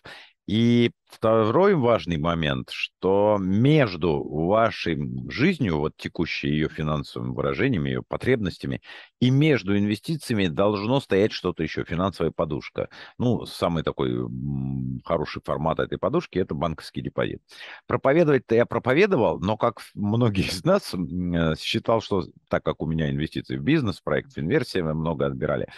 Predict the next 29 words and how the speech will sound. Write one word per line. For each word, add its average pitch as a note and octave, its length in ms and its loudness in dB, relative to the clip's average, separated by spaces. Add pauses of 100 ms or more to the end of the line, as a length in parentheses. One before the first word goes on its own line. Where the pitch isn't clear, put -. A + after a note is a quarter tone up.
(260)
то F2 80 -6
я F2+ 120 2
подо-, F2+ 360 0
думал, F2+ 300 0
что - 180 -4
вот D2+ 200 -4
я D#2+ 160 2 (280)
грамотно F#2 640 2
сделаю E2+ 520 -2
позже. G#1+ 460 -6
В A1+ 60 -8
результате E2 540 0
у D#2 40 -2
меня D#2+ 240 -2
на C#2 100 -2
депозитах, F#2+ 600 -2 (160)
э, D#2+ 200 0
не E2+ 160 0
было F2 160 -2
практически - 460 -8
ничего, G2 380 -4
ну, G#2+ 100 -8
там B1 180 -4
болталось D#2+ 440 0
тысяч - 240 -12
пятьдесят C2+ 460 -6
рублей. - 240 -10 (500)
И F2 100 0
вот A2 180 2